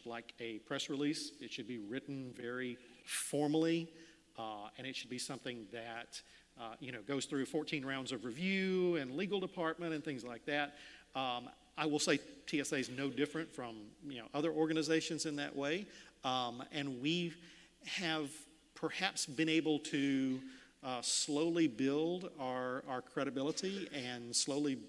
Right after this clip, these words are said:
make, uh, our leadership come around to realize that, uh, a certain type of content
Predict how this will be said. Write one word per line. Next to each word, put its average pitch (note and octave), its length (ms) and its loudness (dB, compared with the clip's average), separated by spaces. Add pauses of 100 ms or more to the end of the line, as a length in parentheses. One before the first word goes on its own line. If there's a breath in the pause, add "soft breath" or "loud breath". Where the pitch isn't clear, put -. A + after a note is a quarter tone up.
(600)
make, C#3 480 -4 (100)
uh, B2 280 -4
our C3 160 -2
leadership C#3+ 580 -2
come C#3 140 -4
around D3 580 -4 (360 loud breath)
to C3+ 180 0
realize C#3+ 640 -2
that, C3 320 2 (380 loud breath)
uh, B2+ 280 -2
a B2+ 60 -6
certain F3 460 -2
type D3+ 340 -2 (140)
of C#3 120 -6 (140)
content D3 480 -6